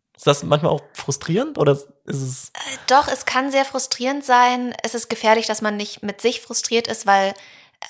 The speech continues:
Speaker 2: man gibt denen natürlich ein erstes Angebot, wie man das sprechen würde. Weil man
Speaker 1: Ja.
Speaker 2: fängt einfach an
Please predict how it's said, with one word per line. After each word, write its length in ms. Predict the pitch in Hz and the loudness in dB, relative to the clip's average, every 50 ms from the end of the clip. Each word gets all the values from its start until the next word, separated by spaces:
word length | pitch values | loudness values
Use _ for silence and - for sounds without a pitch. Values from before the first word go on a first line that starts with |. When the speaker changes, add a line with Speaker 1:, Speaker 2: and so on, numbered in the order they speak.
| - - | -10 -2
Speaker 2:
man 260 | 202 208 208 208 202 | 0 0 0 0 0
gibt 220 | 247 254 254 - | -2 -4 -2 0
denen 300 | 254 240 226 226 226 220 214 | 0 0 2 0 -2 -4 -2
natürlich 360 | - 214 214 - 233 214 214 - | -2 -2 -2 0 -2 -2 -4 -4
ein 80 | 208 | -2
erstes 340 | - 196 196 196 - 190 - | 0 0 2 2 0 -2 0
Angebot, 640 | - 196 202 196 190 - 170 160 - - - - _ _ _ _ _ _ _ _ _ _ _ _ _ | -2 -2 -2 -2 -6 -6 -6 -10 -8 -10 -12 -14 _ _ _ _ _ _ _ _ _ _ _ _ _
wie 140 | 185 202 190 | -10 -8 -2
man 480 | 190 185 180 175 175 175 170 170 214 _ _ _ _ _ _ _ _ _ _ _ _ _ _ _ - - | 0 0 0 0 -4 -8 -10 -12 -14 _ _ _ _ _ _ _ _ _ _ _ _ _ _ _ -4 -2
das 180 | 185 175 - | 0 0 0
sprechen 360 | - - - 196 - 190 180 175 | -2 0 -2 -2 -2 -2 -6 -6
würde. 260 | 175 160 156 156 156 - | -6 -6 -6 -8 -2 -2
Weil 80 | - - | 0 2
man 80 | 233 - | 2 2
Speaker 1:
Ja. 20 | - | 2
Speaker 2:
fängt 300 | - 208 208 202 - - | 2 -2 -2 0 -2 -2
einfach 260 | 202 208 - 190 - | -4 -2 -2 -4 -2
an 300 | - 208 220 254 294 | 0 -2 -2 -2 -6